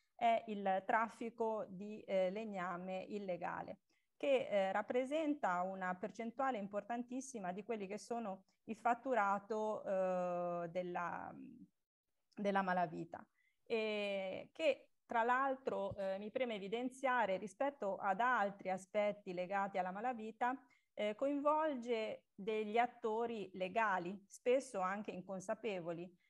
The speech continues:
eh, che stanno importando del, del legname, eh,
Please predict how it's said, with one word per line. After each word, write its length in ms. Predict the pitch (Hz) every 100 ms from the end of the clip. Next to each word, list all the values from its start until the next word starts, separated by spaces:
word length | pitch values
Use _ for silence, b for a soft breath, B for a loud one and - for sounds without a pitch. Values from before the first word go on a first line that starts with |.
| b -
eh, 300 | 196 185 180
che 100 | 208
stanno 280 | - 190 196
importando 760 | 196 233 233 185 185 190 190
del, 440 | 180 175 170 175 170
del 160 | 196
legname, 760 | 196 202 175 175 175 180 180 -
eh, 640 | 185 170 175 - 80 -